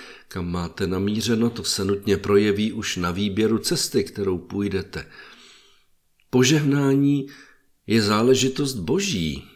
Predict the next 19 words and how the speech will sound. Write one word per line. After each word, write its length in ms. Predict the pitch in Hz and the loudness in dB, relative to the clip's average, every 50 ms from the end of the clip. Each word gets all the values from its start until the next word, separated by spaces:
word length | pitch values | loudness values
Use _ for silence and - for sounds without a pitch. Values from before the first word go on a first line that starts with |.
| _ _ - _ | _ _ -2 _
i 100 | 175 190 | 0 2
když 380 | 160 151 120 110 98 - - | 2 0 0 0 -2 -2 -2
ho 120 | 101 95 92 | -4 -4 -6
tady 280 | - - 92 90 101 | -6 -8 -2 -2 -2
v 80 | 98 - | -2 0
tom 220 | - 104 98 92 | 0 0 0 0
příběhu 560 | 80 - - - 104 95 95 110 98 90 95 90 | 0 -2 -2 -2 -2 -2 -2 -2 -2 0 -2 -4
předávají 800 | - - - 95 82 95 92 90 87 80 90 87 85 82 82 | -2 -4 -4 -4 -4 -4 -4 -6 -6 -6 -6 -6 -6 -6 -6
lidé. 460 | 80 82 80 76 85 78 78 76 76 - _ _ _ _ _ _ _ _ _ _ _ _ _ _ _ _ _ _ | -6 -6 -8 -8 -8 -8 -8 -10 -12 -18 _ _ _ _ _ _ _ _ _ _ _ _ _ _ _ _ _ _
Jákob 760 | 85 87 95 101 101 101 101 101 98 - - 101 101 98 - - | -8 -4 -4 -2 -2 -2 -4 -4 -6 -4 -2 -2 -2 -2 -4 -8
o 100 | 98 98 | -6 -4
něj 260 | 95 95 92 90 85 | -4 -2 -4 -4 -4
stál 760 | - - - - - - 85 80 85 85 80 78 78 78 80 | -4 -4 -4 -4 -4 -6 -8 -8 -8 -8 -8 -8 -10 -10 -10
až 400 | - - - - - - - - - | -10 -10 -8 -6 -6 -6 -8 -6 -6
tak, 380 | - 120 120 120 - - - _ - - - - - _ _ _ _ _ _ | -6 -6 -6 -6 -12 -18 -20 _ -20 -20 -20 -20 -20 _ _ _ _ _ _
že 160 | - 131 139 | -2 -2 0
ho 140 | 127 135 131 | 2 2 0
zkusil 480 | - - - 131 120 - - 135 127 | 0 0 0 2 2 4 6 6 6
odkoupit. 920 | 113 117 131 131 - - - 127 123 113 - - - 80 - - - - | 6 4 -2 -4 -4 4 4 6 6 6 2 -2 -6 -8 -8 -8 -16 -20